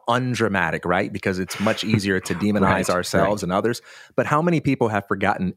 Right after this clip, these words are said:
Speaker 1: birthdays, anniversaries, graduations, and other things that are truly important to them? And when they had that moment, they go, "Oh, no." And they're devastated. No one needs to make them feel guilty because they know
Speaker 2: Mm-hmm.
Speaker 1: they overlooked something that's important.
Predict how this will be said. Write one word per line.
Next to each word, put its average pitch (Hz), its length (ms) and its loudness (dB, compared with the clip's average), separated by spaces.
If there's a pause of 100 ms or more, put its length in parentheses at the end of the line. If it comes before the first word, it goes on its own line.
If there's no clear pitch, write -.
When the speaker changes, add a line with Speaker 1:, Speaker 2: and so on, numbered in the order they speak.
Speaker 1:
birthdays, 98 760 0 (440)
anniversaries, 90 960 -2 (280)
graduations, 104 800 0
and 101 180 -8 (100)
other 123 260 2
things 110 300 0
that 101 80 2
are 87 80 0
truly 131 380 0
important 113 400 0
to 95 80 -2
them? 87 180 0 (200)
And 113 120 2
when 110 80 2
they 110 100 2
had 117 340 -2
that 117 160 0
moment, 117 300 0
they 127 80 -6
go, 107 220 -4 (100)
"Oh, 202 540 2
no." 196 560 2 (240)
And 139 140 2
they're 131 120 2
devastated. 107 720 0
No 110 260 2
one 127 240 0
needs 107 280 0
to 98 100 -2
make 85 220 -2
them 85 160 -2
feel 82 200 -2
guilty 85 420 -4
because 87 440 -8
they 95 320 0
know 87 240 0
Speaker 2:
Mm-hmm. 90 120 4
Speaker 1:
they 165 200 0
overlooked 87 460 -2
something 87 320 -4
that's 87 180 -6
important. 101 400 -2